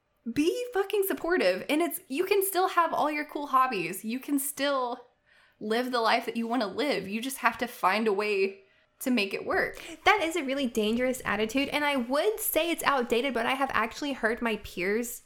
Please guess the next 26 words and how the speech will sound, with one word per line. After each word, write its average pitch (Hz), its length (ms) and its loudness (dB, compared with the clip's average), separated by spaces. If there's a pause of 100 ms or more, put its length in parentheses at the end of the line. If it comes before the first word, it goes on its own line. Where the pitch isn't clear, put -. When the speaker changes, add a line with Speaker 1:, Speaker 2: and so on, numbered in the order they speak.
Speaker 2:
express 202 420 -2
this 202 240 -4
too, 202 240 -2
that, 196 220 -2
like, 185 240 -4
your 208 100 0
life 220 260 -2
ends 185 600 -4 (480)
when 175 140 -4
the 170 60 -2
baby 165 280 -4
comes. 160 420 -4
You 190 80 0
know, 185 100 2
your 190 180 2
hobbies 202 440 0
are 185 120 -2
no 185 180 -2
longer 180 260 -2
your 170 160 -2
hobbies. 170 420 -2
Everything 254 520 0
is 254 120 -2
about 240 280 -2
the 226 80 -2
baby. 170 500 -4